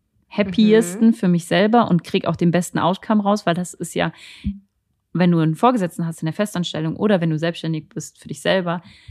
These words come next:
Speaker 1: das Wichtigste überhaupt, wie krieg ich den besten Outcome für mich und für die Firma, hinter der ich gerade stehe, raus? Und danach ist, glaub ich, der zweite Schritt dann einfach dieses, okay, man kommuniziert es dann.
Speaker 2: Mhm.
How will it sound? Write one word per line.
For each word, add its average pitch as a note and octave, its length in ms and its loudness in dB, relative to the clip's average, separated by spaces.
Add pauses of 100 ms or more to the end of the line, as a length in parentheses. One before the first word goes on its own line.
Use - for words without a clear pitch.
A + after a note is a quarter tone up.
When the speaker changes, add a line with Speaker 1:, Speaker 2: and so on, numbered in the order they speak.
(140)
Speaker 1:
das E3+ 240 -2
Wichtigste F#3 500 -2
überhaupt, E3 580 -4
wie G#3 600 -2
krieg - 260 -10
ich - 120 -14
den F3+ 160 -2
besten E3+ 320 -4
Outcome E3 460 -4
für - 160 -6
mich F3+ 420 -2 (420)
und G3 260 4
für F#3+ 180 -2
die E3 120 -2
Firma, F#3+ 440 2
hinter E3 280 -2
der D#3+ 160 -4
ich D3+ 140 -10
gerade D#3+ 260 -8
stehe, E3 540 -4 (320)
raus? E3+ 340 2
Und E3 320 -4 (300)
danach F3+ 560 0
ist, - 160 -14
glaub E3 140 -4
ich, - 40 -18
der D#3 140 -6
zweite E3 300 -4
Schritt E3 260 -8
dann D#3 100 -4
einfach D#3+ 320 -6
dieses, D3+ 560 -10 (160)
okay, - 300 -8
man F3 180 2
kommuniziert D#3+ 600 -2
es - 160 -12
dann. C#3 320 -6 (400)
Speaker 2:
Mhm. E3+ 80 -14